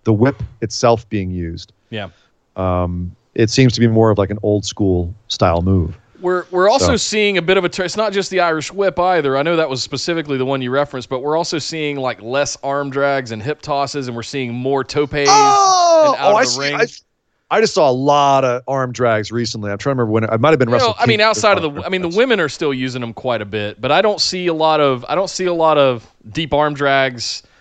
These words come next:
Speaker 2: Uh, Darby has one, and, and Humberto Carrillo co-, has one where they come off the top rope. Um,
Speaker 1: See, I
Speaker 2: on
Speaker 1: watch a lot of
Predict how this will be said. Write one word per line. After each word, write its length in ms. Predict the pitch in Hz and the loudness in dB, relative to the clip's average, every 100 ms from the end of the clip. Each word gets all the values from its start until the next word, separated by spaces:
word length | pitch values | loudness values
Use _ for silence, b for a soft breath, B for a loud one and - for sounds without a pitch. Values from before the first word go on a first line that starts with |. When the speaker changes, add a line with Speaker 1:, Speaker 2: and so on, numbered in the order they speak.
| b - | b -2
Speaker 2:
Uh, 160 | 143 | -2
Darby 340 | 135 190 262 233 | 4 4 4 2
has 280 | 175 170 151 | 2 2 2
one, 260 | 165 160 | 0 2
and, 140 | 151 - | 0 0
and 180 | 156 | -2
Humberto 300 | 156 165 190 180 | 0 0 -2 0
Carrillo 380 | 170 180 185 156 | 2 2 2 0
co-, 180 | 160 | -2
has 280 | 151 151 147 | 0 0 0
one 120 | 151 147 | 0 0
where 80 | 143 | 0
they 100 | 139 | -2
come 180 | 156 | 0
off 200 | 156 143 | 0 0
the 80 | - | -4
top 280 | 117 143 131 | -6 -6 -4
rope. 380 | 156 160 131 120 _ _ _ _ _ _ | -2 0 0 -4 _ _ _ _ _ _
Um, 260 | - 123 123 | -8 -4 0
Speaker 1:
See, 140 | 120 | 4
I 80 | 208 | 6
Speaker 2:
on 40 | 254 | 6
Speaker 1:
watch 180 | 247 - | 2 4
a 20 | |
lot 160 | 202 | 2
of 80 | 165 | 4